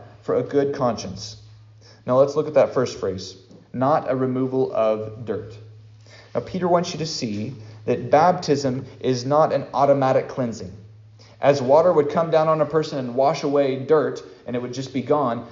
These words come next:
Peter wants you to say, or wants you to see that it's not automatic like that. It's not that easy. The physical water cannot wash away spiritual sins. That's the main thing that Peter wants you to get. That just because you're baptized doesn't mean your sins are just automatically washed away,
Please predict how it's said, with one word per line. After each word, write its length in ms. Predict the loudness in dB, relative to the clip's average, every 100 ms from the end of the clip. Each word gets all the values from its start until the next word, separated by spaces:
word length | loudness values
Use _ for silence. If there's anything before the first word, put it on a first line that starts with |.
| -14
Peter 240 | -4 0 2
wants 200 | 0 -2
you 80 | -6
to 60 |
say, 280 | 2 2 6
or 140 | 4
wants 240 | 4 0 -2
you 60 |
to 60 | -6
see 180 | -4 -2
that 120 | -2
it's 140 | -4
not 240 | -4 -4 -2
automatic 500 | 0 0 0 -4 -2
like 180 | -2 0
that. 240 | -2 -4 -10
It's 160 | -10
not 380 | -4 -2 -4 0
that 280 | 0 0 -2
easy. 260 | -8 -8 -8
The 100 | -8
physical 560 | -4 -2 -2 -2 -2
water 440 | 4 6 6 2 -2 -10 -4
cannot 380 | -2 2 2 4
wash 300 | 4 4 0
away 680 | 6 8 8 4 0 -6 -14 -16
spiritual 680 | -14 -8 0 0 0 -2
sins. 640 | -6 -8 -8 -10 -16 -18 _ _ _ _ _
That's 180 | 0 0
the 120 | 0 0
main 240 | 0 -2
thing 180 | -2 -4
that 120 | -4
Peter 180 | -2 0
wants 220 | -2 -4
you 60 | -8
to 60 |
get. 460 | -8 -10 -10 -14 -10
That 140 | -4
just 260 | 2 2 0
because 300 | 2 4 4
you're 100 | 2
baptized 600 | 2 2 2 2 2 0 -12 2
doesn't 260 | 4 4
mean 160 | 0 -2
your 120 | -2
sins 340 | -2 -2 -2 -4
are 40 |
just 240 | -6 -4 0
automatically 520 | 2 2 -2 -2 -2
washed 320 | 2 0 0
away, 300 | 0 2 0